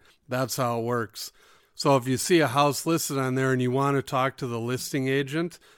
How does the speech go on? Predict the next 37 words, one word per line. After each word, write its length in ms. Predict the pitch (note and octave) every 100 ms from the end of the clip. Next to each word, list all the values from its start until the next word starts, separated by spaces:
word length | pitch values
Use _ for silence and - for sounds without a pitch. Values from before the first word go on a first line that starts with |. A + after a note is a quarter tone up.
| _
you 100 | -
know, 100 | B2
read 300 | A#2+ C3 E3
the 100 | D3
fine 360 | C3+ D#3 C#3+ B2+
print, 300 | - D3+ C3+
'cause 160 | B2+ A#2
a 60 |
lot 260 | A#2+ C3+ C#3+
of 100 | C#3
times 560 | C3 B2 A#2 A#2 - - _ - _ _
they'll 160 | - A#2+
put 260 | - D3+
an 140 | C3 B2
agent 480 | C3+ B2+ B2+ C3+ C3+
next 300 | B2+ A#2+ -
to 120 | C#3
a 60 | A#2
house, 520 | G2 A#2 C3+ D#3 - - - _
but 120 | A#2+
that's 280 | C#3 C3 -
really 300 | C3+ C#3 C3+
not 220 | B2+ B2+
even 220 | B2 B2
the 140 | A#2 A2+
agent 400 | B2 A#2+ B2 A2+
that 120 | A2
has 240 | A#2 A#2+
the 120 | G#2 A2
house 320 | A#2+ A2 -
listed. 540 | B2+ B2+ - A2+ G#2
That's 300 | G#2+ A#2+ A2
the 200 | - A#2+
agent 400 | A#2+ A#2+ A#2 A#2
that 160 | G#2 A2+
had 300 | A2 G2 _
paid 560 | - C#3+ C3 A#2+ A#2